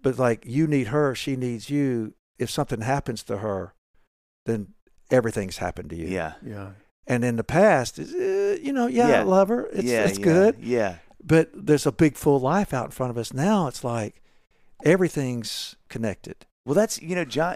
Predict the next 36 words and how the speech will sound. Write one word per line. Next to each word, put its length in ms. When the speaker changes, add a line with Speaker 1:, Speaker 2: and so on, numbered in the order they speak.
Speaker 2:
John 260
and 100
I 100
were 120
talking 260
about 120
this 140
the 100
other 100
day, 220
just, 280
like, 160
I 60
was 260
talking 300
to 40
him 60
about 160
this 180
new 100
journey 340
I'm 140
on 100
to 40
really 200
try 200
to 80
detangle 640
the 160
unhealthy 480
parts 320
and 100
keep 160
the 100
healthy 300
parts 380